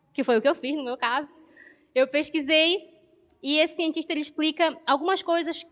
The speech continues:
que o nosso cérebro reage quando nós oramos. E eu achei interessantíssimo. Que o ato de orar, ele modula as nossas reações cerebrais.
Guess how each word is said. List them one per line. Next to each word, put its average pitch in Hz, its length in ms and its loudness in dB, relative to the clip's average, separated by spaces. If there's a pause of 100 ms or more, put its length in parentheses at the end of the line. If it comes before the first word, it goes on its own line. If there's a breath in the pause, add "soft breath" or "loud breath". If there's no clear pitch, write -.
(140)
que 311 320 -4 (140)
o 269 120 -8
nosso 302 220 -2
cérebro 302 240 0
reage 240 680 0
quando 220 180 -2
nós 226 220 0
oramos. 196 640 -2
E 226 60 -6
eu 233 100 2
achei 247 840 0
interessantíssimo. 294 840 -2 (760 soft breath)
Que 285 240 -2
o 285 140 2
ato 381 320 2
de 320 100 -8
orar, 262 440 0 (840)
ele 269 180 -2
modula 349 640 -2
as 294 160 0
nossas 294 320 -4
reações 320 440 -2
cerebrais. 240 680 0